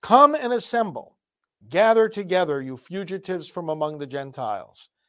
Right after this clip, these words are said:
They are without knowledge who bear wooden idols and pray to gods that cannot save.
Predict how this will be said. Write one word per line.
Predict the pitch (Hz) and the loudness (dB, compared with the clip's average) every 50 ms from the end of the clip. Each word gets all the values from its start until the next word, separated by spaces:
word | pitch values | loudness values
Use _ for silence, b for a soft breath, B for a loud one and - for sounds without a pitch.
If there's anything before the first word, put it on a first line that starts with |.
| _ _ _ _ _ _ _ _ | _ _ _ _ _ _ _ _
They | - 139 151 | -2 2 4
are | 156 156 160 | 4 4 4
without | 151 147 143 151 156 160 160 156 | 2 0 0 2 2 2 0 -2
knowledge | 147 151 160 165 160 160 156 151 123 | -2 -2 0 0 0 0 -2 -6 -8
who | 120 147 147 | -12 -14 -10
bear | 127 143 156 160 156 | -6 -4 -2 -2 -2
wooden | 147 135 123 147 170 160 160 147 147 - - | -4 -6 -6 -6 -4 -4 -6 -6 -8 -6 -2
idols | 143 156 170 165 151 160 160 156 160 160 147 - | 0 0 0 0 0 -2 -4 -4 -6 -8 -10 -12
and | 135 120 104 | -14 -16 -18
pray | - - 156 165 175 170 | -12 -6 -4 -4 -4 -4
to | 170 165 | -6 -10
gods | 156 131 123 139 156 170 170 170 156 139 | -12 -8 -4 -2 -2 0 -2 -4 -6 -10
that | 143 175 - - | -14 -16 -14 -14
cannot | 175 185 180 180 202 - | -12 -10 -8 -8 -8 -10
save. | - - 156 139 113 101 85 _ _ _ | -10 -10 -10 -12 -12 -14 -18 _ _ _